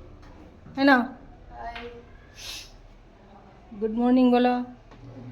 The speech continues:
Speaker 2: মর্নিং, গুড আফটারনুন হয়ে গেছে।
Speaker 1: না, এখনো মর্নিং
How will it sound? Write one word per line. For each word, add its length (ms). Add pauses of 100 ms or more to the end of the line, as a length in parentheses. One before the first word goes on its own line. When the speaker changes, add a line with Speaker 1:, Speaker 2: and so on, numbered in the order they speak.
Speaker 2:
মর্নিং, 340 (180)
গুড 140 (100)
আফটারনুন 580
হয়ে 240
গেছে। 260 (540)
Speaker 1:
না, 80 (160)
এখনো 320
মর্নিং 280